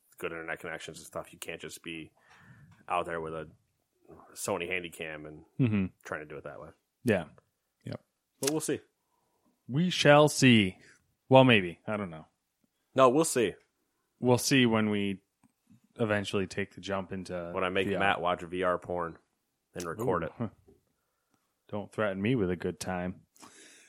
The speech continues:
Speaker 2: Uh,
Speaker 1: We can hook up your P S four headset to the computer.
Speaker 2: We can. We don't need to, to watch porn. You can watch it on the PlayStation.
Speaker 1: Oh, really?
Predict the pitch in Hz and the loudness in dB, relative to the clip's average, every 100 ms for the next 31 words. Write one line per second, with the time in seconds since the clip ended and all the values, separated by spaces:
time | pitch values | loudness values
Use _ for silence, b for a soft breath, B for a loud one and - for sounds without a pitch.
0 | b b 127 131 131 135 131 147 147 151 | b b 6 10 10 8 8 4 2 4
1 | 160 - 92 - 107 - 104 92 117 - | 2 2 -6 -2 -2 0 -2 0 -2 -4
2 | 85 87 82 80 85 80 98 98 78 _ | -10 -8 -10 -10 -14 -10 -6 -6 -8 _
3 | _ _ - 120 104 147 160 101 104 - | _ _ -4 -2 0 0 0 -2 -4 -2
4 | 113 120 117 123 139 - 165 - - - | 4 6 6 4 0 -4 -6 -10 -20 -20
5 | - - - _ _ _ - 104 82 - | -20 -20 -20 _ _ _ -10 -8 -8 -14
6 | - 85 95 _ _ - 101 98 95 - | -14 -14 -16 _ _ -8 -4 -4 -6 -10
7 | 101 104 107 - - - 110 _ _ _ | -10 -8 -10 -10 -16 -16 -20 _ _ _
8 | _ _ _ _ 123 104 117 190 | _ _ _ _ 0 0 0 -2